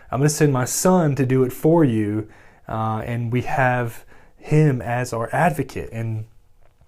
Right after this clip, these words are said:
man, I, I just, I, I want, if anything,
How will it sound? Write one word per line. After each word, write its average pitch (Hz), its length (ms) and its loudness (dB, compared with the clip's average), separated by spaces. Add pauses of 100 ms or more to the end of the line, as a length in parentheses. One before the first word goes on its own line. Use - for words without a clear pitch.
(120)
man, 135 160 4
I, 123 220 0
I 123 40 0
just, - 360 -6 (320)
I, 117 160 -6
I 113 80 -4
want, 127 380 0 (240)
if 117 120 2
anything, 135 580 4